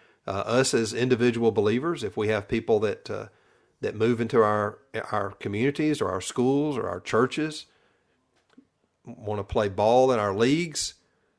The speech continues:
we should treat those people with respect. Um, we, we should,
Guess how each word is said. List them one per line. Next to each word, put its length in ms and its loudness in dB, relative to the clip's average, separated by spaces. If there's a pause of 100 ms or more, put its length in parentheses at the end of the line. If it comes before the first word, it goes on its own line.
(160)
we 140 0
should 200 -2
treat 280 2
those 200 2
people 400 0
with 220 -6
respect. 680 -2 (960)
Um, 380 -8 (480)
we, 420 -10
we 140 -4
should, 280 -8